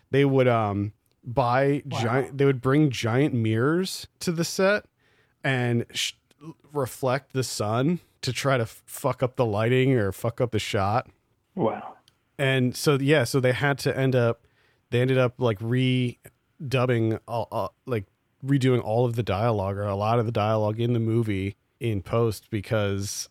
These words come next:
Speaker 1: you can hear people protesting in the background. <laughs> So anyway, uh, I would definitely recommend picking a, picking this up on Blu-ray. There's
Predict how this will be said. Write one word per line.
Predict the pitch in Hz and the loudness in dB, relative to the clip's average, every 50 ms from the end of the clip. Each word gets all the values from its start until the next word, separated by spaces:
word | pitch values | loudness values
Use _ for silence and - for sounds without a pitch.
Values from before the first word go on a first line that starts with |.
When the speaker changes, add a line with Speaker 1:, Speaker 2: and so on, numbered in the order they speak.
| _ - | _ -8
Speaker 1:
you | 139 120 104 127 | -6 -2 -2 -2
can | 117 - 131 107 | -2 -2 -4 -4
hear | - 120 117 117 | -2 0 -2 -2
people | 107 - 117 113 104 - 101 98 98 95 95 - _ _ _ _ _ _ _ _ _ _ | -2 -4 -6 -6 -4 -2 -2 -2 -2 -4 -6 -8 _ _ _ _ _ _ _ _ _ _
protesting | _ - 113 110 107 - 110 87 85 - - 107 98 | _ -4 -2 -2 -2 -2 -2 -4 -4 -6 -6 -6 -4
in | 98 | -4
the | 95 101 | -4 -4
background. | 107 104 95 98 - - - 113 104 98 - | -4 -4 -4 -6 -6 -6 -6 -4 -4 -4 -8
<laughs> | - _ _ _ _ _ _ _ _ _ _ _ _ _ _ _ | -10 _ _ _ _ _ _ _ _ _ _ _ _ _ _ _
So | - - 139 | -4 0 0
anyway, | 143 147 139 123 110 98 92 92 - _ _ _ - | 2 2 2 2 2 2 0 -2 -4 _ _ _ -4
uh, | 135 123 120 117 117 - - | -2 0 0 2 0 0 0
I | 131 139 139 139 135 127 120 | 0 0 0 0 0 0 -2
would | 120 123 127 110 107 120 | 0 0 0 0 0 0
definitely | 123 147 160 - - 147 147 139 139 127 | 0 0 0 0 0 0 0 2 2 2
recommend | 117 117 113 - 131 120 113 110 110 | 2 2 0 0 -2 0 0 -2 -2
picking | - 127 120 - 123 117 | -4 -6 -4 -2 0 0
a, | 110 - - - _ _ | 0 -2 -4 -10 _ _
picking | - - 127 - 135 120 | -8 -8 -6 -4 -2 -4
this | 107 - | -2 -2
up | 107 - 110 | -4 -4 -4
on | 104 95 | -4 -4
Blu-ray. | 85 - 107 110 110 113 113 110 110 | -4 -4 -2 -2 0 0 0 0 0
There's | 104 110 104 104 104 - | 0 0 -2 -2 -2 -4